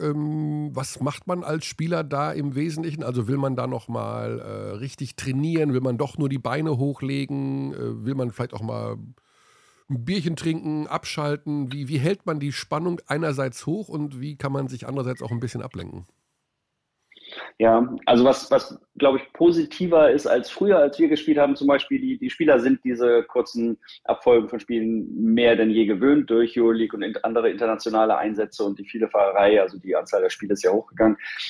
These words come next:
Speaker 2: Deshalb geht es, glaube ich, tatsächlich primär um Regeneration. Also früher hätte ich gesagt, bei uns wäre es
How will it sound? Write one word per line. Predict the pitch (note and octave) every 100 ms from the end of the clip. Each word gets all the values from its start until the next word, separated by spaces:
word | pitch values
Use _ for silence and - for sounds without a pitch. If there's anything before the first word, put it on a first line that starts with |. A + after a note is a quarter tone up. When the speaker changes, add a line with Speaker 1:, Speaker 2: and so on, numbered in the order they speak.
| - - -
Speaker 2:
Deshalb | - B2+ A2 -
geht | C3
es, | B2+ -
glaube | B2 A#2
ich, |
tatsächlich | - A#2 C3 -
primär | - C#3 C3+ B2
um | A#2+
Regeneration. | A#2 A#2+ A2 G#2+ D3+ E3+
Also | D3+ A#2+
früher | - C#3 B2+
hätte | A#2+
ich | A#2
gesagt, | B2 A#2 -
bei | A2
uns | A2 B2+ -
wäre | G#2+ A#2
es | A#2 - -